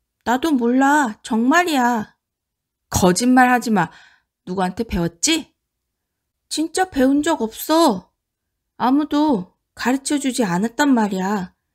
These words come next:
만약에 가르쳐준 사람이 있다면 아마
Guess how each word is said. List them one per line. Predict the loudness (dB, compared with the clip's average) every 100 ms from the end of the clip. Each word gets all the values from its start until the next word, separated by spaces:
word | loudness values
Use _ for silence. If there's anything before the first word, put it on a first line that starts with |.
| _ _ _ _ -8
만약에 | -6 -2 -2 0 0 -2 -8 _ -20 _
가르쳐준 | -4 -2 0 -2 -2 -4
사람이 | 0 0 0 -2
있다면 | -6 -4 0 2 2 0 -6 _ _ _ _ _
아마 | -4 0 2 2 0 -4